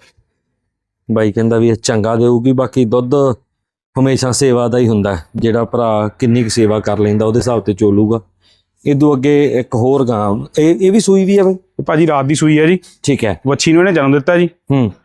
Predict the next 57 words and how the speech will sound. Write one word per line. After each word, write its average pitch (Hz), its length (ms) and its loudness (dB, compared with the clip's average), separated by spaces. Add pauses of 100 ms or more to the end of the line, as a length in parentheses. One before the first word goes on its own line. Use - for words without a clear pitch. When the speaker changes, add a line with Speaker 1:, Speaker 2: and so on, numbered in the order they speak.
(320)
Speaker 2:
ਆਰਡਰ 139 200 -2
ਦੀ 165 100 2
ਬਰਾਬਰ 147 340 0
ਤੁਸੀਂ 156 180 2
ਦੇਖ 131 120 2
ਸਕਦੇ 131 140 0
ਹੋ, 160 120 2
ਪੂਰਾ 165 140 2
ਫਿਕਸ 160 300 -2
ਆਰਡਰ 147 180 -2
ਹੈ 151 100 0
ਜੀ। 160 120 0 (300)
Speaker 1:
ਠੀਕ 117 220 -4
ਹੈ। 98 100 -4 (200)
Speaker 2:
ਪ੍ਰੋਪਰ 160 360 -2
ਛੇ 156 260 -2
ਦੰਦ 151 220 0
ਹੈ 160 80 0
ਜੀ। 175 180 -2 (260)
ਫੇਸ 160 260 0
ਬਿਊਟੀ 175 280 2
ਦੇਖੋ 147 280 0
ਐਨ 156 140 0
ਕਿੰਨੀ 127 240 2
ਹੈ 123 60 2
ਜੀ 123 60 4
ਇਹਦੀ। 123 200 2 (200)
Speaker 1:
ਇਹਦੀ 147 220 2
ਜੇਰ 139 280 2
ਵਗੈਰਾ 139 380 0
Speaker 2:
ਜੇਰ 165 200 2
Speaker 1:
ਕੰਪਲੀਟ 151 160 -2
ਹੈ? 143 80 -2
Speaker 2:
ਕਨਫਰਮ 180 380 0
ਓਕੇ 165 260 0
ਹੈ 135 40 2
ਜੀ 135 80 2
ਪੂਰੀ, 135 240 0
ਚੈੱਕ 147 200 -2
ਕਰਾ 160 180 -2
ਕੇ 160 80 -2
ਲੈ 135 140 2
ਜਾਵੇ 120 120 0
ਚਾਹੇ 113 180 -2
ਅਗਲਾ। 107 240 -2 (120)
Speaker 1:
ਠੀਕ। 110 200 -2 (200)
Speaker 2:
ਇੱਕ 165 140 0
ਭਾਜੀ 226 260 2
ਐਂ 214 120 2
ਹੁੰਦਾ 190 240 2
ਕਿ 185 140 -2
ਸੂਈਆਂ 180 300 2
ਹੋਈਆਂ 190 200 2
ਜਾਨਵ-, 175 400 2
ਜਾਨਵਰ 160 360 0
ਨਾ, 214 280 0 (320)
Speaker 1:
ਹੂੰ। 110 80 -2